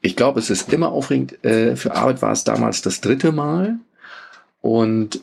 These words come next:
wie gesagt, wir hatten relativ entspannte Wetterverhältnisse und, ähm, aufgeregt waren wir,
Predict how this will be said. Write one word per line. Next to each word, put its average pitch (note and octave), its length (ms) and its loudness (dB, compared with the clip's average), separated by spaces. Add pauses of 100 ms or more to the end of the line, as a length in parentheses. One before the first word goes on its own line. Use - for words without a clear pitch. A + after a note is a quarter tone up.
(160)
wie G2 180 2
gesagt, G#2+ 380 0
wir - 160 -2
hatten C3+ 180 -2
relativ A#2+ 540 0
entspannte A2+ 540 -4
Wetterverhältnisse F#2+ 1040 -2 (380)
und, E2 400 -8
ähm, D#2+ 300 -4 (600)
aufgeregt B2+ 720 0
waren G2+ 420 -2
wir, F#2+ 380 2